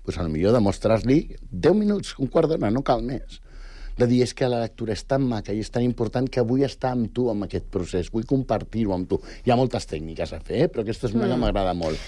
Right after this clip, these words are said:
Speaker 2: M-, jo ara recordo una etapa de la vida que,
Speaker 1: Mm.
Speaker 2: que és quan som petits, quan els pares ens llegeixen contes.
Speaker 1: Correcte.
Speaker 2: Eh, clar, jo ara em pregunto si aquest és un hàbit que es continua practicant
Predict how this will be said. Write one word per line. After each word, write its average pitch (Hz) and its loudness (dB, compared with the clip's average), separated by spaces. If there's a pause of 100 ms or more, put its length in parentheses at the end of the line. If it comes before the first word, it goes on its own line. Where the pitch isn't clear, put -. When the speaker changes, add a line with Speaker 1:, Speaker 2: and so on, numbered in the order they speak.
(200)
Speaker 2:
M-, 202 0
jo 202 4
ara 320 0
recordo 233 0
una 190 2
etapa 180 0
de 175 4
la 160 2
vida 202 -2 (100)
que, 180 0
Speaker 1:
Mm. 139 0
Speaker 2:
que 135 -4 (140)
és - -6
quan 127 0
som 180 2
petits, - -2 (220)
quan 165 2
els 151 -2
pares 185 0
ens 196 -2
llegeixen 165 0
contes. 190 2
Speaker 1:
Correcte. 165 0 (640)
Speaker 2:
Eh, 170 0 (640)
clar, 214 2
jo 185 2
ara 185 -2
em 208 -4
pregunto 202 -2
si 185 2
aquest 165 -2
és 170 2
un 170 0
hàbit 180 0
que 175 0
es 160 -4
continua 160 2
practicant 170 -2